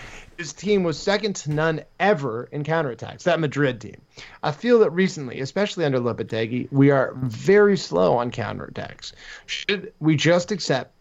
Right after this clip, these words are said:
as a package with everything else, that,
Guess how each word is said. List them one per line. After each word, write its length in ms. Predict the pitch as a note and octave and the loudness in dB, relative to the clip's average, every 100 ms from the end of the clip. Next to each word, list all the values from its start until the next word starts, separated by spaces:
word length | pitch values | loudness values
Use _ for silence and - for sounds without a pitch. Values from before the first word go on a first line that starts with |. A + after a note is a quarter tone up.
| - | -12
as 280 | - D3 D3 | -4 -2 -2
a 20 | |
package 500 | D3 D3 D#3 D3+ - | -2 0 0 -4 -10
with 140 | A#2+ A#2 | -10 -4
everything 400 | B2+ A#2 A#2+ A#2+ | -4 -4 -6 -4
else, 360 | A#2+ G#2 A2 - - - - _ _ | -4 -6 -12 -18 -20 -20 -20 _ _
that, 320 | D3 C#3 - | 0 0 -2